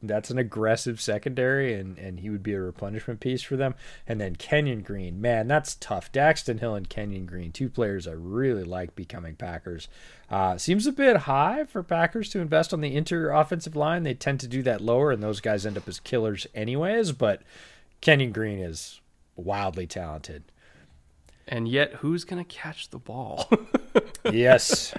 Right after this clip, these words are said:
Speaker 1: yes. As,
Speaker 2: That's all I
Speaker 1: as
Speaker 2: can think
Speaker 1: all
Speaker 2: about.
Speaker 1: Packers fans would be asking, because honestly, we've stayed on wide receiver there on our availables, and they've got the choice of Pickens or Sky Moore, Jahan Dotson, all of which, uh, you know, Aaron could make use of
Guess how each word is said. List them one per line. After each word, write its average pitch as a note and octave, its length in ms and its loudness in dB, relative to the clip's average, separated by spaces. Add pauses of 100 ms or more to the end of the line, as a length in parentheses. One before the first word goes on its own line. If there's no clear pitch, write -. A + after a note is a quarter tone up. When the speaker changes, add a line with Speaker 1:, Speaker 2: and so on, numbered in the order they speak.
(120)
Speaker 1:
yes. G#2 560 -2 (100)
As, B2 260 8
Speaker 2:
That's - 20 2
all C3+ 160 4
I C3+ 60 8
Speaker 1:
as B2 80 4
Speaker 2:
can B2+ 80 -4
think C3 120 8
Speaker 1:
all E3 220 12
Speaker 2:
about. D#3+ 100 2
Speaker 1:
Packers C#3+ 460 6
fans A#2+ 420 0
would A#2+ 160 0
be A2+ 160 4
asking, G#2 380 0
because G#2 440 -4
honestly, A2 360 0
we've A2 200 0
stayed D#3 280 8
on B2 120 6
wide G#2+ 200 2
receiver G2+ 400 -4
there G2 200 -2
on F#2+ 120 -4
our F2+ 160 -6
availables, F#2 560 -2
and G#2 180 -6
they've F2 220 -8
got E2 220 -6
the - 60 -20
choice - 380 -14
of E2 160 -20
Pickens A#2+ 500 2
or E2 120 -16
Sky D#2+ 400 -8
Moore, A#2 480 2
Jahan F2 320 -8
Dotson, G2 380 -6
all A3 220 6
of C3+ 120 6
which, G2 340 -4 (720)
uh, F2+ 300 0 (280)
you A2 120 -8
know, E2+ 180 -8 (160)
Aaron G2 220 -4
could E2+ 180 -10
make E2+ 240 -10
use F#2+ 220 -8
of E2 340 -12